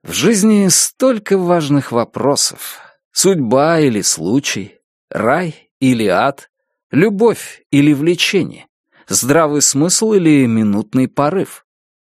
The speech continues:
Beatles или Rolling Stones. Я всегда выбирал Stones. Beatles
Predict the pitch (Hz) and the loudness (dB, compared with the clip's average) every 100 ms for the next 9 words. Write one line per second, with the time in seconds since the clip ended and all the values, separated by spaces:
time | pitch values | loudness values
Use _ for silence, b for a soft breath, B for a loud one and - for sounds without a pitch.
0 | _ _ _ 101 135 151 - 180 208 202 | _ _ _ 0 4 4 2 0 0 -2
1 | - _ _ _ 147 139 135 117 101 131 | -6 _ _ _ 0 2 4 2 2 2
2 | 135 131 131 - - 185 135 82 64 - | 2 2 0 0 0 0 0 -2 -10 -14
3 | - - _ _ _ _ _ _ _ _ | -14 -18 _ _ _ _ _ _ _ _
4 | 139 226 - 226 185 208 196 180 160 156 | -2 0 0 -2 0 2 2 2 2 2
5 | 151 - - 156 127 87 71 60 - - | 0 0 -2 0 0 -2 -8 -12 -14 -14
6 | b b b b 202 240 - 110 87 - | b b b b -2 0 2 0 0 -4